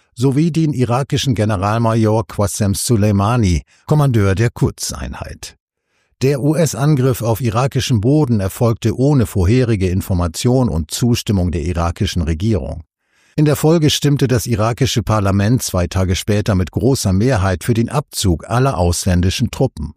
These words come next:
In einer Sondersitzung verabschiedeten die Abgeordneten eine Resolution, in der sie die irakische Regierung aufriefen,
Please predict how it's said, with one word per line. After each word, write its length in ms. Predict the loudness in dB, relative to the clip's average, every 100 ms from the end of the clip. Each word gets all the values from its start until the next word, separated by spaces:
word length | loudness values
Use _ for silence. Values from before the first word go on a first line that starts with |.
| _ _ _ _ _ _ -4
In 120 | 0
einer 220 | 2 2
Sondersitzung 800 | 4 4 4 2 0 0 0 0
verabschiedeten 840 | 0 -2 -4 -2 -2 0 2 0
die 140 | 0 -2
Abgeordneten 800 | -6 -2 0 0 0 -2 0 0
eine 240 | 0 0
Resolution, 760 | 0 0 0 -2 0 2 2 0 _ _ -2
in 140 | 2
der 160 | 2 2
sie 120 | 0
die 160 | 0 0
irakische 560 | 0 -2 -2 -2 0
Regierung 440 | 0 0 0 2 0
aufriefen, 680 | 0 -2 0 0 0 0